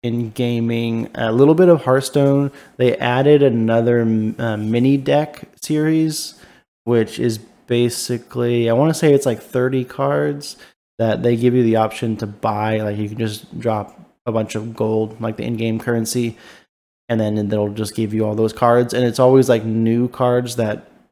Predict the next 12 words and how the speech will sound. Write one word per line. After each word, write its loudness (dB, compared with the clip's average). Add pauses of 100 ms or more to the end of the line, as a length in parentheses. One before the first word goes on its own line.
(140)
you -6
know, -4
haven't -2
been 0
in -2
the -6
game -2
yet. 0
So 0
it's -6 (120)
almost 0
like -2